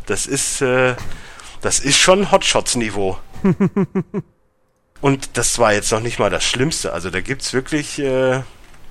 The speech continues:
Speaker 2: Hm.
Speaker 1: oder es gibt ein Gespräch, Telefonat, du siehst halt, die telefonieren. Und dann legt sie auf und dann meint sie so, „Ja, das war mein Vater.“ Die,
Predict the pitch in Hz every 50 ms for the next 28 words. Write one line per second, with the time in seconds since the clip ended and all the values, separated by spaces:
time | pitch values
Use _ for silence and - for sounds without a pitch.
0 | - - - - - - - 127 123 113 - - - - - 131 143 147 135 -
1 | 139 135 - - - - - 151 127 123 - 113 110 123 131 147 208 233 - -
2 | - - - - - - - - 143 127 120 - 127 107 104 104 135 - - 151
3 | - 104 123 - - 123 101 101 98 - 120 117 110 - 110 98 95 92 107 143
4 | 208 226 - - - - - - - - - - - - - - - - - -
5 | 131 127 - 139 131 131 127 - 127 123 131 127 - - 123 107 87 92 113 160
6 | - - 156 131 123 123 123 127 - 139 120 127 123 113 110 110 131 131 131 -
7 | 135 127 123 127 123 117 - - 131 135 139 131 127 127 123 120